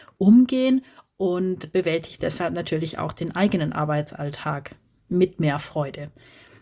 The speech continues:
Das ist ein hübscher Nebeneffekt. Ich sag immer, wir schlagen zwei Fliegen mit einer Klappe. Das heißt zum einen, ähm, glücklichere Mitarbeiterinnen und Mitarbeiter und zum anderen eben der Klassiker, Kunden glücklich machen.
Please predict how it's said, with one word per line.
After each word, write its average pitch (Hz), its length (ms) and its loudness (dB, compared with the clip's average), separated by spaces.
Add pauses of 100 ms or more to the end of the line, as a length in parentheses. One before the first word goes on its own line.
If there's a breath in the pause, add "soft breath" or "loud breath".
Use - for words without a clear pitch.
(120)
Das 196 160 -4
ist - 80 -2
ein 220 60 6
hübscher 247 240 4
Nebeneffekt. 220 600 0
Ich 202 160 -4
sag 196 220 -2
immer, 190 280 -2
wir 180 120 2
schlagen 170 400 -4
zwei 165 240 0
Fliegen 160 380 -2
mit 156 140 0
einer 156 260 -2
Klappe. 240 320 0
Das 202 180 0
heißt 180 220 -2
zum 175 180 -4
einen, 175 640 0
ähm, 160 440 -2 (440)
glücklichere 196 520 2
Mitarbeiterinnen 202 800 0
und 175 120 -4
Mitarbeiter 262 560 0
und 349 240 2
zum 269 160 0
anderen 185 320 -2
eben 185 420 0 (300)
der 147 80 0
Klassiker, 156 480 -4 (120)
Kunden 190 500 -2
glücklich - 340 -6
machen. 135 320 -6